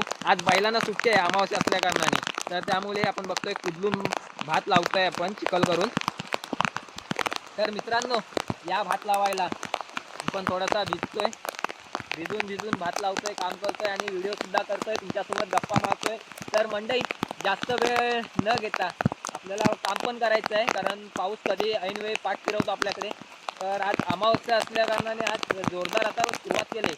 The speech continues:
बघूया आता उद्या कसं असेल सांगू शकत नाही, आता संध्याकाळची वेळ आहे. तर बघू शकतो मित्रांनो, पावसाने अगदी जोरदार हजेरी लावले आहे आणि पूर्ण तोंड्यांच्या वरून एकदम शेताच्या बांधाच्या वरून अगदी पाणी वाहताना आपल्याला बघायला भेटतंय. बघू शकतो आपण समोर अगदी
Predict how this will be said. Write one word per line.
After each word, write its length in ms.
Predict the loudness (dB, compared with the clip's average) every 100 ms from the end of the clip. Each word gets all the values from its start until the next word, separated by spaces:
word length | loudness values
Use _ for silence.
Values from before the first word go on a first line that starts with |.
| -4 -4
बघूया 240 | 0 2 4
आता 240 | 4 2
उद्या 180 | 2 0
कसं 240 | 0 0
असेल 260 | 2 0 2
सांगू 260 | 0 0
शकत 240 | -2 -2 -2
नाही, 140 | -2
आता 140 | 0 0
संध्याकाळची 440 | 0 0 0 -2
वेळ 140 | 2
आहे. 1040 | 4 2 -2 -4 -4 0 0 2 2 2 10
तर 120 | 12
बघू 240 | 12 12 12
शकतो 140 | 12
मित्रांनो, 460 | 10 12 12 12 10 6 -2 -4 -4 6
पावसाने 440 | 8 8 10 10 10
अगदी 160 | 10
जोरदार 480 | 10 8 8 10 10
हजेरी 400 | 10 8 10 12
लावले 360 | 12 12 10 8
आहे 160 | 8
आणि 360 | 8 6 4 0 -2 -6 -8 -6 -2 -2 0 4
पूर्ण 340 | 6 8 6 6
तोंड्यांच्या 440 | 2 4 4 6 8
वरून 320 | 8 8 4
एकदम 200 | 2 2
शेताच्या 480 | 2 2 4 4 4
बांधाच्या 540 | 6 8 8 8 8
वरून 360 | 8 8 8 4
अगदी 220 | 4 4
पाणी 460 | 8 8 8 6
वाहताना 320 | 6 6 6 6
आपल्याला 300 | 6 6 8
बघायला 340 | 8 8 8
भेटतंय. 360 | 6 2 0 0 -2 -4 -6 -6 -4 -2
बघू 140 | 0
शकतो 240 | 2 2
आपण 180 | 2 2
समोर 340 | 0 4 4 4
अगदी 440 | 2 2 4